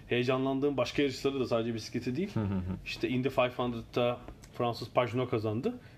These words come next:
Speaker 1: O yarışı da öyle izlemiş mesela televizyon karşısında.
Speaker 2: Çevresinde olmamak gerekiyor.
Speaker 1: <laughs> Galiba.
Speaker 2: Aile şey oluyormuş ya, çocuklar falan filan işte. Baba yarış seyrediyor.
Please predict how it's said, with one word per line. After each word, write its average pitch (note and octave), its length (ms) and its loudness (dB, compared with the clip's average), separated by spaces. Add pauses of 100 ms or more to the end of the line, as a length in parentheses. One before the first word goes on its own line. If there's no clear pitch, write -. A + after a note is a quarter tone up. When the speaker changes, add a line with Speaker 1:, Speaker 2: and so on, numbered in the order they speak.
(120)
Speaker 1:
O C3+ 120 4
yarışı B2+ 240 2
da B2+ 80 4
öyle A2 140 0
izlemiş G2+ 360 -2
mesela A2 240 0
televizyon C#3+ 480 2
karşısında. C#3 680 0
Speaker 2:
Çevresinde C#3 520 4
olmamak A2+ 420 2
gerekiyor. A#2+ 460 4
Speaker 1:
<laughs> - 40 -6
Galiba. D#3 460 4 (1040)
Speaker 2:
Aile C#3 400 10
şey D#3 180 6
oluyormuş A#2+ 300 4
ya, G#2 120 4 (100)
çocuklar A2 540 4 (100)
falan A2 340 6
filan - 220 0
işte. - 260 0 (1500)
Baba C3 280 10
yarış C#3 260 4
seyrediyor. B2 520 6